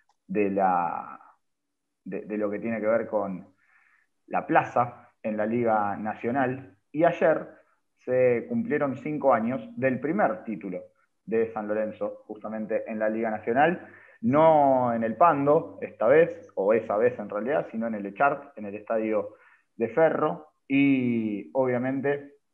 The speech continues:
que generó todos unos, unos recuerdos, eh, en, en todos los que vivimos esa campaña, eh, en los que teníamos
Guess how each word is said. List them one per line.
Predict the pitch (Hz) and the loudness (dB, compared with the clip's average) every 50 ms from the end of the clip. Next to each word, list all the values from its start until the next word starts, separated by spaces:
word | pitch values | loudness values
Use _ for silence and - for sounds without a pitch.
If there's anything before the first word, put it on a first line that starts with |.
| _ _ _ _ _ _ _ _ _ _ _ _ _ _ _ | _ _ _ _ _ _ _ _ _ _ _ _ _ _ _
que | - 123 131 135 135 127 120 113 104 101 95 87 - - - - | -4 -2 0 2 2 2 2 0 0 -2 -4 -6 -8 -10 -12 -10
generó | - 120 110 113 135 151 120 - - - - - _ _ _ | -8 -6 -4 0 2 2 0 0 -4 -14 -18 -20 _ _ _
todos | - 113 110 110 104 101 95 90 87 87 87 - _ _ _ _ _ _ - | -4 -2 0 0 0 0 0 -4 -6 -8 -12 -20 _ _ _ _ _ _ -12
unos, | 110 107 104 104 101 92 90 85 85 - _ _ _ _ _ _ _ _ - | -10 -10 -8 -8 -8 -8 -10 -12 -14 -18 _ _ _ _ _ _ _ _ -12
unos | 110 110 107 - | -10 -10 -8 -8
recuerdos, | 104 104 98 - - 147 151 135 120 117 120 123 123 - - - - - - - - - - - | -8 -10 -8 -6 -2 0 2 2 2 0 0 -2 -2 -4 -8 -16 -18 -18 -18 -20 -20 -18 -12 -6
eh, | - 101 95 95 87 90 85 - - - - - - 101 101 - - | -4 -2 -2 -2 -2 -4 -6 -8 -10 -12 -14 -16 -16 -16 -16 -16 -14
en, | - 101 98 95 | -14 -12 -12 -10
en | - 107 107 | -8 -8 -4
todos | - 123 127 117 | 0 0 0 0
los | 113 110 - | 0 -4 -6
que | - 110 | -6 -6
vivimos | 104 104 107 123 131 131 123 113 113 117 | -4 -2 -2 0 0 0 0 -2 -4 -4
esa | 110 113 104 | -4 -4 -2
campaña, | 107 110 113 113 147 165 160 156 151 156 156 156 - - - - - - - | -2 -2 2 4 4 4 4 4 0 0 0 -2 -4 -14 -18 -18 -18 -12 -6
eh, | - 104 107 104 101 98 - - | -4 -2 0 0 0 -2 -2 -4
en | - 110 113 | -4 -2 -2
los | 110 110 | -2 -2
que | - - 101 | -2 -4 -4
teníamos | 113 117 120 123 120 117 117 107 113 | -2 -2 0 0 0 0 -2 -2 -4